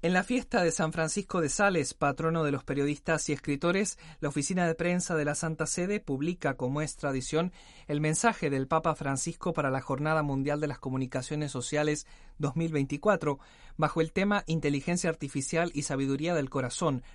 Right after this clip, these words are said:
para una Comunicación Plenamente Humana. Ustedes pueden consultar el texto íntegro en español en nuestro sitio web vaticannews punto va barra es y también profundizaremos en su contenido en nuestra próxima emisión informativa vespertina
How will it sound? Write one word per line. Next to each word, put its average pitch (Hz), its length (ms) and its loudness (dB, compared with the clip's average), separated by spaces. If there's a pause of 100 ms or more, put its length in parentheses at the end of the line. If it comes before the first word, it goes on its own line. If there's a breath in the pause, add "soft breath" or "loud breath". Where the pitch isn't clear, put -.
(120)
para 143 160 2
una 160 160 2
Comunicación 139 720 -2
Plenamente 147 680 0
Humana. 123 440 -2 (100)
Ustedes 190 580 2
pueden 175 340 2
consultar 170 460 0
el 180 120 0
texto 185 340 -2
íntegro 180 400 4
en 143 80 0
español 156 520 0
en 180 100 2
nuestro 139 260 -4
sitio 151 320 0
web 160 260 4
vaticannews 151 680 0
punto 143 320 -2
va 143 200 0
barra 139 380 2
es 190 180 0 (300 loud breath)
y 190 80 -2
también 226 380 6
profundizaremos 160 800 0
en 147 80 0
su 143 120 -2
contenido 147 540 2
en 175 80 2
nuestra 139 300 -2
próxima 170 360 0
emisión 147 320 -2
informativa 139 640 -2
vespertina 135 680 -2